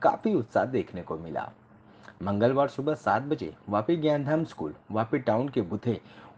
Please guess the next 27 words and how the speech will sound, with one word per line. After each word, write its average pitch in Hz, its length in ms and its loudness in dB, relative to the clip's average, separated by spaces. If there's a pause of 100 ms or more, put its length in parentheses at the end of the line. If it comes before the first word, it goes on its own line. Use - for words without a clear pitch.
वापी 113 380 6 (260)
आरजीएस 139 500 0
हाई 117 180 4
स्कूल, 73 300 -8 (320)
सुलपड़ 175 360 4 (140)
और 117 120 2
चनौद 123 460 0
के 160 80 2
मतदान 123 400 2
केंद्रों 110 400 0
पर 78 200 0 (400)
मतदान 139 360 4
प्रक्रिया 113 520 0
आयोजित 90 420 -2
की 87 160 -2
गई 78 140 -6
थी। - 220 -12 (280)
शहर 113 300 0
के 113 140 -2
अधिकांश 101 520 -4
मतदाताओं 101 480 0
ने 107 200 -2 (480)
लू 175 240 4
की 135 140 2
भविष्यवाणी 107 600 0
के 131 140 2
बीच 92 300 -4